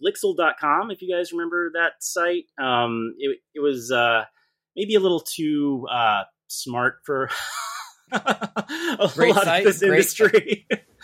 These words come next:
Speaker 2: a lot
Speaker 1: <laughs> But I
Speaker 2: of
Speaker 1: think
Speaker 2: great
Speaker 1: this audience
Speaker 2: folks
Speaker 1: would have probably
Speaker 2: on
Speaker 1: gotten
Speaker 2: it.
Speaker 1: along
Speaker 2: It
Speaker 1: with
Speaker 2: was
Speaker 1: it
Speaker 2: awesome.
Speaker 1: well.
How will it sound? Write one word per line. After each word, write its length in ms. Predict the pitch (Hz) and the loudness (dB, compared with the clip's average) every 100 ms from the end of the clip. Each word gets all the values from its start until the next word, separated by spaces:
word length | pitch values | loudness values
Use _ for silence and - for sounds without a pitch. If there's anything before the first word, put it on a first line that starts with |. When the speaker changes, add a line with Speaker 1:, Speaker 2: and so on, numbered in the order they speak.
| - | -4
Speaker 2:
a 80 | 135 | 0
lot 80 | 175 | 4
Speaker 1:
<laughs> 0 | |
But 80 | 202 | 4
I 40 | |
Speaker 2:
of 40 | |
Speaker 1:
think 100 | 262 254 | 4 6
Speaker 2:
great 40 | |
Speaker 1:
this 120 | 202 | 6
audience 320 | 185 165 147 139 | 8 8 6 4
Speaker 2:
folks 100 | 139 | -6
Speaker 1:
would 80 | |
have 200 | - _ | -8 _
probably 220 | 165 139 131 | 0 2 4
Speaker 2:
on 40 | |
Speaker 1:
gotten 160 | 135 127 | 2 4
Speaker 2:
it. 40 | |
Speaker 1:
along 200 | 120 117 | 2 2
Speaker 2:
It 20 | |
Speaker 1:
with 80 | 113 | 2
Speaker 2:
was 160 | 139 120 | 2 2
Speaker 1:
it 40 | |
Speaker 2:
awesome. 20 | |
Speaker 1:
well. 220 | 113 101 | 2 0